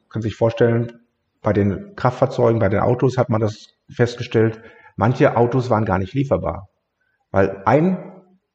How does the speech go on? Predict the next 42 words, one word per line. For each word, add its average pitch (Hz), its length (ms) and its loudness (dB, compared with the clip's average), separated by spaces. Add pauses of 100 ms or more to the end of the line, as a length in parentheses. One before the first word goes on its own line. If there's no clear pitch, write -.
(120)
Halbleiterchip 113 880 -2
gefehlt 90 340 -4
hat. - 220 -10 (680)
So, 92 400 0
man 117 120 0
kann 156 180 4
sich 170 80 -2
vorstellen, 143 400 4
ein 98 120 2
Auto 143 240 4
vielleicht 120 280 0
für 110 160 2
fünfzig, 151 440 -2
sechzig, 135 540 -2
achtzigtausend 135 760 0
Euro 98 340 0
kann 120 220 0
nicht 139 400 -4 (160)
ausgeliefert 101 720 -2
werden 98 320 -2
wegen 101 180 -4
einem 107 280 -2
Bauteil, - 440 -6 (880)
das 104 140 -6
vielleicht 127 420 0
auch - 140 -4
nur 131 180 0
ein 135 160 0
Euro 131 240 -2
kostet. - 480 -14 (420)
Dann 131 160 0
schaut 139 220 2
man 139 140 0
halt, 131 200 2 (120)
wo 139 200 0
bekomme 127 300 -4
ich - 60 -10
das 110 120 -8
Bauteil 117 400 -2
her? 117 300 -2
Die 90 60 -10
Firma 147 400 0